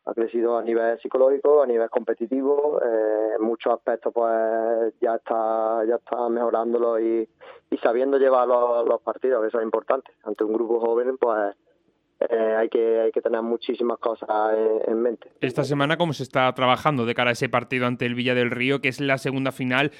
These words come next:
Speaker 2: Fíjate, una victoria os mete prácticamente a un punto de, de la salvación y eso puede ser clave, ¿no?
Speaker 1: Pues bueno, el trabajo viene a ser el mismo, ¿no? Eh, reforzamos, eh, todo lo que estamos haciendo bueno, eh, los fallos que hemos, que hemos estado teniendo, pues,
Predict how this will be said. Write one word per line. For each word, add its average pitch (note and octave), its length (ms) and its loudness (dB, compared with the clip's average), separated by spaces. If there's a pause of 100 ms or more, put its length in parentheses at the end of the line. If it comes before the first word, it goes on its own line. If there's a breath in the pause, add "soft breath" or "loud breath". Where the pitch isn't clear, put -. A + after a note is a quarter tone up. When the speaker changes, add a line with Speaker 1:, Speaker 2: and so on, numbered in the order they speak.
(200 loud breath)
Speaker 2:
Fíjate, C3 340 0
una B2+ 140 0
victoria C#3+ 480 2
os D3 140 2
mete C#3+ 280 0
prácticamente D3 800 -2
a C#3+ 40 2
un C#3+ 120 -4
punto C#3 260 -4
de, C3+ 300 -2
de C3 160 -4
la C3 80 0
salvación C3 500 -6
y C3+ 40 -4
eso B2+ 120 -6
puede A#2 160 0
ser A2 140 -6
clave, G2 300 -2
¿no? G#2+ 140 -12 (140)
Speaker 1:
Pues B2+ 220 2
bueno, D3+ 180 4 (340)
el A2 100 -4
trabajo C#3+ 720 4
viene C3+ 220 0
a C3 100 -4
ser C3 720 2
el B2 80 0
mismo, C#3+ 400 0
¿no? A#2+ 260 0
Eh, G#2+ 300 0
reforzamos, A2 920 -2
eh, - 100 -12
todo A#2 120 0
lo A2+ 100 0
que A#2 120 0
estamos A#2 320 0
haciendo A#2 280 0
bueno, D3+ 540 0
eh, A2+ 260 -2
los G#2+ 300 0
fallos A2+ 280 -2
que A#2 80 -2
hemos, A2+ 360 -2 (380 soft breath)
que - 100 -18
hemos A#2 120 0
estado A#2 240 -2
teniendo, A#2 360 0
pues, A2 640 0